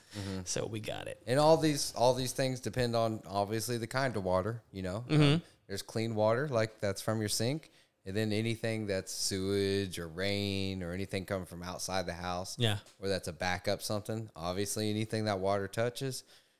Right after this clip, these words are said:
Speaker 1: it's so grossly contaminated, don't, we don't wanna take a chance. We just wanna take it out and replace it.
Speaker 2: Yeah.
Speaker 1: That's just the mood to do with that. So if you have a sewage backup and it, that soaks up your floors, um, you don't wanna dry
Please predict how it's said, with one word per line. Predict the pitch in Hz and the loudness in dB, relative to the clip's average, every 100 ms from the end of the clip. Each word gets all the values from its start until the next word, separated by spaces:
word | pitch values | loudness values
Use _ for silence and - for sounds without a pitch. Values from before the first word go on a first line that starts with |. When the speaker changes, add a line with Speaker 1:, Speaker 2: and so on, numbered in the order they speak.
| _ | _
Speaker 1:
it's | - | -6
so | - - 117 110 | -2 4 4 4
grossly | 90 110 107 110 | 4 0 2 -4
contaminated, | 107 98 98 101 107 107 110 107 98 - _ | -4 -4 -2 0 2 2 2 0 -2 -8 _
don't, | 101 98 87 80 | -2 0 -4 -6
we | 92 | -4
don't | 87 | -4
wanna | 85 82 | -4 -6
take | 78 87 | -6 -6
a | - | -4
chance. | - 110 113 - | -2 0 0 -2
We | 95 | -4
just | 85 82 | -4 -6
wanna | 85 78 | -8 -10
take | - 87 - | -8 -8 -6
it | 85 | -6
out | 80 78 | -6 -8
and | - | -12
replace | 78 - - - | -18 -18 -10 -8
it. | - - _ | -8 -14 _
Speaker 2:
Yeah. | 123 110 101 104 - | -2 -2 -2 -8 -12
Speaker 1:
That's | - 87 | -8 -8
just | 90 - | -6 -8
the | 90 | -8
mood | 82 76 | -8 -8
to | 78 | -10
do | 80 | -10
with | 78 | -10
that. | 76 73 - | -10 -12 -14
So | - - | -20 -20
if | - - | -20 -6
you | 95 | -4
have | 82 | -4
a | |
sewage | 85 107 107 95 | -4 -2 -2 0
backup | 107 98 - 101 95 - _ _ _ _ | 2 2 2 0 -2 -10 _ _ _ _
and | 85 87 | -8 -6
it, | 87 | 0
that | 95 90 - | 0 0 -6
soaks | - 110 104 - | -2 0 0 2
up | 107 - | 0 2
your | 98 | -6
floors, | - 98 101 107 110 113 - _ _ 85 | -4 -2 0 0 -2 -6 -16 _ _ -10
um, | 87 82 78 | -8 -6 -8
you | 80 104 | -6 0
don't | 117 107 | 0 2
wanna | 113 107 | 0 0
dry | 98 95 98 98 95 | 2 4 4 4 2